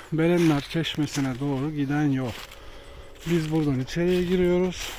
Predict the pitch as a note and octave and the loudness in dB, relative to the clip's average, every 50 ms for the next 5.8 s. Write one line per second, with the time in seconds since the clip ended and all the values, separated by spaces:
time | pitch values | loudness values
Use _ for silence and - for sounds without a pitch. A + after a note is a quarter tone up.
0 | - - - - - - - - A#2 A#2+ B2 B2 B2 A#2+ A2 B2 A#2+ - B2 G#2+ | -12 -12 -12 -14 -14 -14 -10 -6 -4 -2 -2 0 -2 -2 -2 -4 -4 -6 -6 -6
1 | A2+ A2+ A2+ A2+ A#2 A#2 A#2 A#2+ B2 A#2+ - - - C3+ B2 B2 B2+ B2 A#2 A2 | -6 -6 -4 -4 -4 -4 -2 -2 -2 -2 -4 -4 -4 -2 -2 -2 -2 -2 -4 -6
2 | G#2+ A#2+ A#2+ B2 B2 A#2 B2 C#3 D#3 D#3+ D#3+ D3+ C#3+ C#3+ F3 F#3 - - - - | -6 -8 -8 -8 -8 -8 -6 -6 -4 -4 -4 -4 -4 -4 -6 -6 -8 -10 -12 -12
3 | - - - - - - - - - - E3 F3 G3+ F#3 F3 F3 E3+ E3+ D#3 D3+ | -12 -12 -12 -12 -12 -14 -16 -14 -10 -4 0 0 0 2 4 2 4 4 4 4
4 | E3+ E3+ F3 E3+ E3+ E3 E3+ F3 E3 - - D3+ D3 D3+ D#3+ F3 F3+ F3 E3 D#3+ | 4 4 6 4 4 6 4 4 2 0 0 0 2 2 2 2 2 2 2 4
5 | D#3+ E3 E3 D#3 D3+ C#3+ C3+ C3 C#3 C3 C3 B2+ B2+ B2+ C#3 D#3 | 4 6 6 6 6 4 4 2 -2 -2 -2 -2 -2 -2 -4 -4